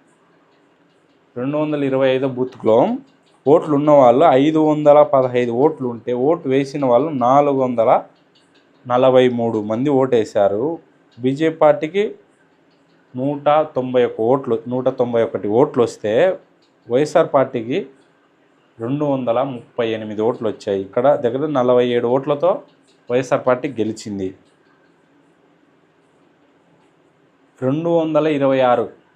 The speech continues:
బూత్కు వద్దాం. ఇక్కడ ఓట్లు వచ్చేసి ఆరు వందల ఎనభై తొమ్మిది ఉంటే, ఓటు వేసిన వాళ్ళ ఆరు వందల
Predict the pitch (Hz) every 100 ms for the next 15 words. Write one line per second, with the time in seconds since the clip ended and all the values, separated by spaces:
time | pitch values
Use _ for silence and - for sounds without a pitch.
0 | _ _ 120 123 131 117 107 113 147 247
1 | _ _ _ _ _ _ _ _ _ _
2 | _ - 143 135 151 151 135 139 135 180
3 | 165 - 123 147 143 143 139 147 120 120
4 | 120 120 120 110 110 113 123 113 107 151
5 | - _ _ - 139 160 135 135 135 135
6 | 123 117 131 117 117 127 127 127 120 113
7 | 190